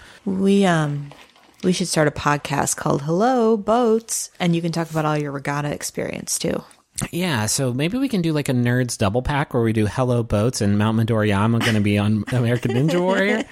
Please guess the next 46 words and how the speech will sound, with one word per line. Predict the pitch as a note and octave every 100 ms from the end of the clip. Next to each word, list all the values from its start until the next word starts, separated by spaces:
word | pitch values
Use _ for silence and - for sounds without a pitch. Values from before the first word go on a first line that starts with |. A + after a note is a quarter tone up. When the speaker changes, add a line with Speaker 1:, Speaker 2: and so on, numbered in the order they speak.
| A3
Speaker 1:
<laughs> | A#3+ -
Speaker 2:
in | C3+ C3
the |
same | A#2 - B2+ A#2+
sort | B2+ A2
of |
show. | G2 A2 F#2
So | F2+
the | G#2
first | - C3+ A#2+
thirty | - A#2+ G#2+
minutes | G2 G2
can | -
be | G#2+
sort | G#2 A#2 G2+
of | G2
regatta | G2 G2+ G2 G2
focused, | F#2 G#2+ G#2 C#3 C3+ -
and | G2+
then | G2 G2+ G2
the |
last | G#2 G#2 -
thirty | A2+ G2
minutes | F#2+ F#2 -
can | G#2+
be | G#2
like, | F#2+ F2+ -
Speaker 1:
<laughs> |
It's |
a | -
Speaker 2:
well, | A#2+ A#2+ A#2+
Speaker 1:
very | A3 A#3+ A3+ G#3 A3 _ - - -
narrow | F#3 E3 F3 E3+ E3+
audience | - D#3+ D#3 C#3+ D3
bracket | - D3 - -
we've | D3+ -
<laughs> |
created. | - B3+ - G3 - G#3
Speaker 2:
I | D#3+
think | A3 B3+
it's, | F4 A#3
like, | F3
this | - A#2 A#2 D3
podcast's | - C#3 C#3 B2+ - C3+ - - -
audience | A2 B2+ E3 F3+ - -
minus | A2+ A#2+ B2 A#2+ - -